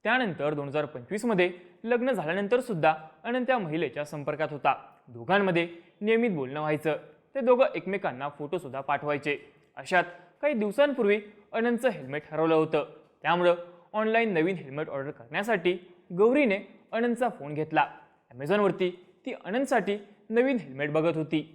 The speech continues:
याच वेळी गौरीला अनंतच्या मोबाईलमध्ये त्या महिलेसोबतचं चॅटिंग आणि अनंतचे फोटो दिसले. हे फोटो आणि चॅट्स बघून अनंतचं या महिलेसोबत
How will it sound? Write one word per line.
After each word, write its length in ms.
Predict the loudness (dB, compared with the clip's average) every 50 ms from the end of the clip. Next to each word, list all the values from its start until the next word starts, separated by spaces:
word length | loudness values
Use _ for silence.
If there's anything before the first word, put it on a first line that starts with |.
| -20 _ _ _ -12
याच 280 | -6 -2 -2 -2 0 0
वेळी 200 | 0 0 0 0
गौरीला 520 | -2 -4 -6 -4 -2 2 4 6 6 6 4 0 -8 -18 -20 -20 _ _ -2
अनंतच्या 400 | 0 2 2 2 2 2 0 -2
मोबाईलमध्ये 560 | -2 -2 0 4 4 6 6 6 4 2 0 -2 -4 -14 -20 -20 _ _ -4
त्या 100 | -2 -2
महिलेसोबतचं 720 | 0 0 2 4 4 4 2 0 0 0 0 0 0 -4 -4 0
चॅटिंग 300 | 0 2 2 2 0 0 0 -8 -16 -20 _ -8
आणि 120 | -6 -6 -4
अनंतचे 400 | -4 -4 -4 -2 -2 0 -2 -2
फोटो 280 | -4 -4 -10 -8 -6
दिसले. 300 | -4 -4 -4 0 2 2 2 2 -2 -14 -20 -20 _ _ -18
हे 60 | -18 -16 _ 0
फोटो 520 | 0 2 4 4 2 2 2 -2 -12 -18 -14
आणि 100 | -12 -12 -12 -10 -4
चॅट्स 260 | 0 2 2 2 4
बघून 260 | 4 4 6 4 2 0 -4 -10 -20 -20 -20 _ -10
अनंतचं 480 | -6 -2 0 0 0 -2 -4 -4 -2 -2
या 180 | -2 -2 -4
महिलेसोबत 560 | -6 -10 -10 -2 2 2 4 4 6 4 4